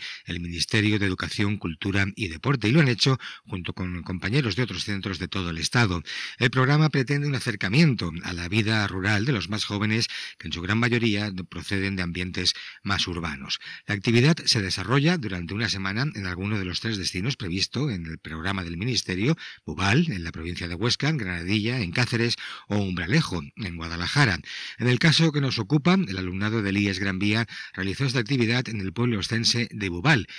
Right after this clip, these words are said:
y para conocer todos los detalles hemos invitado a Infoaula, la entrevista,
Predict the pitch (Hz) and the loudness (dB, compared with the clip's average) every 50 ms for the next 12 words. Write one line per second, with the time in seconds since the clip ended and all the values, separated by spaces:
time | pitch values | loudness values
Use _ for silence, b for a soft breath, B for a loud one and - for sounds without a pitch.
0 | B B B B _ 98 - - 80 85 92 90 95 87 - 107 107 101 - 110 | B B B B _ -16 -12 -12 -10 -10 -8 -8 -8 -4 -2 -2 -2 -2 -2 -4
1 | 95 104 104 92 85 104 - - 92 92 101 107 98 110 98 92 92 98 90 90 | -4 -4 -4 -2 -4 -4 -4 -2 -4 -2 -2 -2 -2 -2 -2 -2 -4 -4 -4 -4
2 | 87 - 90 90 95 104 - b b b b - 85 87 82 - - 90 92 110 | -4 -4 -4 -4 -4 -6 -6 b b b b -8 -8 -8 -8 -8 -6 -4 -2 0
3 | 117 110 95 87 82 98 135 139 120 101 95 98 101 - - - 113 110 | 0 0 -2 -4 -2 -2 -2 -2 -2 -2 -4 -2 -2 -2 -2 -2 -2 -2